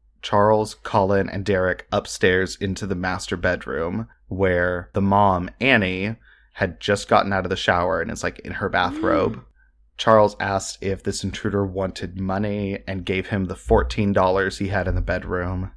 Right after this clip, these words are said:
Speaker 1: And Rice also took a bank card from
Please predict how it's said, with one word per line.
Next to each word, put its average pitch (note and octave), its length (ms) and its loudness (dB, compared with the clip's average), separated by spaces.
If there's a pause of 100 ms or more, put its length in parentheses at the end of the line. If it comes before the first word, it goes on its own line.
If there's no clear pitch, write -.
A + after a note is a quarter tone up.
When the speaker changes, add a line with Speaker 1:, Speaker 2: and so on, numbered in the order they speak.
Speaker 1:
And F#2 440 -2
Rice F2+ 420 -4
also G#2 340 0
took F#2 360 -6
a F#2+ 60 -6
bank G#2 340 -4
card G#2 500 -2 (320)
from F#2 440 -4